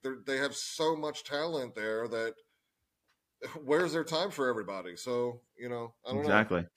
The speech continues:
Speaker 2: Mm-hmm. Let's just throw them in a triple threat because we have
Speaker 1: Yeah.
Speaker 2: nothing for them. They're better off, Brian, just sitting in the back than getting this, this nine-minute match that just does fucking nothing. It's just, it's
Speaker 1: Yeah.
Speaker 2: just the truth, man. So,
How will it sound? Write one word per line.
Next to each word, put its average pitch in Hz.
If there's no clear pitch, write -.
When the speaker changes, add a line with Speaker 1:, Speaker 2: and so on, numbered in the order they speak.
Speaker 2:
Mm-hmm. 98
Let's 95
just -
throw 107
them 110
in 120
a 117
triple 139
threat 147
because 92
we 101
have 95
Speaker 1:
Yeah. 98
Speaker 2:
nothing 110
for 139
them. 95
They're 104
better 139
off, 120
Brian, 101
just -
sitting 101
in 101
the 98
back 90
than 92
getting 90
this, 95
this -
nine-minute 90
match -
that 98
just -
does 95
fucking 92
nothing. 80
It's -
just, 107
it's -
Speaker 1:
Yeah. -
Speaker 2:
just -
the 117
truth, 131
man. 90
So, 90